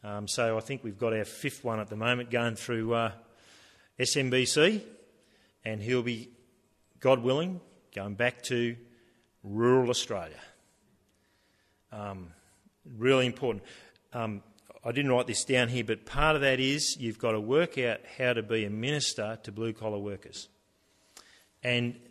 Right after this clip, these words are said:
Australian evangelicalism, becau-, like, to be evangelical means you're serious about the book. And if you're serious about the book,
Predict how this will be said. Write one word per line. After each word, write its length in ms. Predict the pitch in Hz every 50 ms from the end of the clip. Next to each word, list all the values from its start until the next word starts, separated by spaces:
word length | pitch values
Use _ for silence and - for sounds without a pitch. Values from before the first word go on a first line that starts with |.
| - -
Australian 520 | 123 - - - 156 160 180 180 160 151
evangelicalism, 1160 | 156 151 139 147 139 131 120 135 135 135 135 - 131 123 120 117 113 123 120 117 123 123 - 120
becau-, 480 | 120 123 - - - 170 180 170 - - -
like, 240 | - 131 127 123 -
to 100 | - 135
be 220 | 123 165 208 220 220
evangelical 720 | 214 180 190 170 151 139 156 156 160 156 156 147 131 120
means 260 | 127 135 139 127 -
you're 80 | 123 104
serious 500 | - - 156 151 151 147 143 139 - -
about 300 | 113 113 123 123 117 -
the 80 | 113
book. 380 | 101 92 120 120 98 - - - - - _ _ _ _ _ _ _ _ _ _ _ _ _ _ _ _ _ _ -
And 80 | 127
if 80 | 120 139
you're 60 | 127
serious 380 | - - 196 208 220 214 - -
about 260 | 156 151 139 131 -
the 60 | 120
book, 440 | 107 104 165 175 156 165 - -